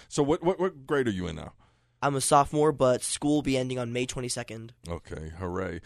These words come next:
Speaker 1: So tell me, um, what is it like, what is your role at school? How, and are you enjoying school, and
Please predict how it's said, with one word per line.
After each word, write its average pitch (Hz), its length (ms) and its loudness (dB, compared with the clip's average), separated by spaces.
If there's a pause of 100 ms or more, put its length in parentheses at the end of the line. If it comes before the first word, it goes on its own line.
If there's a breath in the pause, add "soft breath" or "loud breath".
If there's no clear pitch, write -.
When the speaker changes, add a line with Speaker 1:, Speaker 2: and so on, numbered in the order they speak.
(160 loud breath)
Speaker 1:
So 139 160 0
tell 175 220 4
me, 185 300 0
um, 117 520 0 (200)
what 151 220 2
is 165 140 2
it 135 100 -2
like, 123 240 -2
what 135 180 2
is 135 100 -4
your 135 100 -4
role 127 220 2
at 101 60 -4
school? 123 420 0
How, 120 260 -4
and 107 260 -10
are 113 60 -2
you 110 160 -2
enjoying 139 320 0
school, 139 300 0
and 113 220 -4